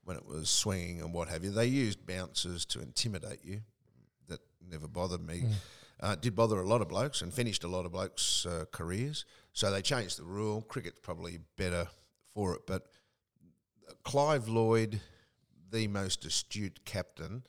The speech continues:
Speaker 1: that I ever played against, because he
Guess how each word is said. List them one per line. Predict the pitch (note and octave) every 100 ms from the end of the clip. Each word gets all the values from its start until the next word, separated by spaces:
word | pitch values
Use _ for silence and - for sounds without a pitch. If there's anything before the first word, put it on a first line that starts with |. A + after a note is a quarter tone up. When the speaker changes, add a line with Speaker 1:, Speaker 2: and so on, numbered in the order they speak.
| _ _ _ _ _
Speaker 1:
that | F2+ F2
I | F2+
ever | F2+ E2+
played | - - F2+ F2+
against, | E2+ E2+ G#2 - _
because | F#2 - - - A2 F2 A2+ - - - _ _ _ _ _
he | G#2+ A#2+ B2 A#2 A2 A2